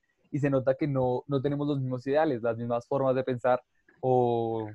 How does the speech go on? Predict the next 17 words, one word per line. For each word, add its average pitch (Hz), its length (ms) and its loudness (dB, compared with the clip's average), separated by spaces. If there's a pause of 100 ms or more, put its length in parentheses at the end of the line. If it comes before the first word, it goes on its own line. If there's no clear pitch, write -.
(220)
las 131 140 -2
mismas 127 180 0
formas 139 220 0
de 135 80 0
actuar. 151 300 2
Entonces, 127 380 -6
sí - 120 -2
hay 143 180 2
cierta 160 380 0
brecha 147 320 -4
generacional 143 600 -4 (600)
y - 80 -2
no 143 160 2
considero 151 380 2
que 135 100 0
sea 113 300 2
como 131 500 0